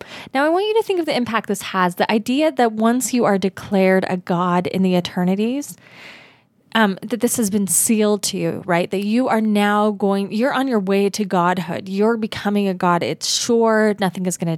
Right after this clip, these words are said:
take it away. It's unconditional. What does this mean? And I want you to put this in the context of everything else we know about Brigham Young. His involvement with U S governments, his possible involvement in really dark things like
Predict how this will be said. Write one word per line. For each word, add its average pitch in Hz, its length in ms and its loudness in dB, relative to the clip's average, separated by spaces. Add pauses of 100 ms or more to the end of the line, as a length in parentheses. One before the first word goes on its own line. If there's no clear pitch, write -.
(120)
take - 200 -8
it 165 60 -2
away. 196 300 2
It's 190 160 -2
unconditional. 175 680 -2 (400)
What 262 220 -6
does 359 180 0
this 277 220 -2
mean? 196 400 2 (440)
And 294 120 0
I - 20 4
want 359 140 2
you 359 60 -2
to 392 100 0
put 330 140 0
this 311 120 -2
in 294 80 -2
the 269 80 2
context 226 540 0
of 196 100 -6 (160)
everything 277 540 0
else 196 400 0
we 196 100 2
know 190 160 4
about 185 220 2
Brigham 170 260 -2
Young. 165 320 -2 (1200)
His 214 260 0
involvement 202 640 2
with 196 140 0
U 175 120 2
S 170 140 0
governments, 196 640 0 (300)
his 190 240 0
possible 254 720 0
involvement 202 560 2
in 185 80 0
really 240 340 0
dark 220 320 2
things 190 460 0
like 175 300 0